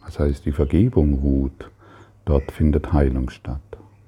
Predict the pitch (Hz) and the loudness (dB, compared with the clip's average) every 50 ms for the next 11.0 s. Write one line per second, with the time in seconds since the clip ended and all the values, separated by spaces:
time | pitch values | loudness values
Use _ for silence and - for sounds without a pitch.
0 | _ _ _ _ _ _ _ _ _ - - - - - - - - - - - | _ _ _ _ _ _ _ _ _ -20 -20 -20 -20 -20 -20 -20 -20 -20 -20 -20
1 | - - - - - - - - - - - - - - - _ _ _ _ _ | -20 -20 -20 -20 -20 -20 -20 -20 -20 -20 -20 -20 -20 -20 -20 _ _ _ _ _
2 | _ _ _ _ _ _ _ _ _ _ _ _ _ - - - - 90 90 92 | _ _ _ _ _ _ _ _ _ _ _ _ _ -20 -4 2 4 4 4 2
3 | - - - 135 123 117 117 - - 67 65 - - - - - - 80 76 80 | 0 -6 -4 -2 0 0 0 -2 -4 -4 -4 -4 -6 -10 -14 -14 -12 -12 -12 -12
4 | - - - - - - _ - - - - _ _ _ _ _ _ _ - - | -14 -18 -20 -20 -20 -20 _ -20 -20 -20 -20 _ _ _ _ _ _ _ -20 -20
5 | - - - - - - - - - - - - - - - - _ _ - _ | -20 -20 -20 -20 -20 -20 -20 -20 -20 -20 -20 -20 -20 -20 -20 -20 _ _ -20 _
6 | - - - _ _ _ _ _ _ _ - - - - - - - - - - | -20 -20 -20 _ _ _ _ _ _ _ -20 -20 -20 -20 -20 -20 -20 -20 -20 -8
7 | - - - - - - 98 95 - 101 92 85 85 92 - 120 120 113 98 90 | -2 0 0 2 4 6 6 6 6 6 6 6 6 6 4 4 4 2 2 2
8 | 92 87 - - - - - - - _ - - - - - 147 139 113 107 92 | 2 0 0 -4 -12 -20 -20 -20 -2 _ 4 4 4 6 6 8 8 8 6 4
9 | 87 - 92 87 87 82 76 90 87 - - 90 - - - - 82 73 67 71 | 2 2 2 4 4 4 2 0 -2 -2 -6 -14 -14 -12 -8 -6 -4 -4 -4 -6
10 | - - - 85 90 90 - 78 69 64 - - - 69 69 69 - - - 73 | -8 -6 -4 -4 -4 -4 -4 -4 -4 -4 -4 -4 -4 -4 -4 -6 -6 -8 -10 -10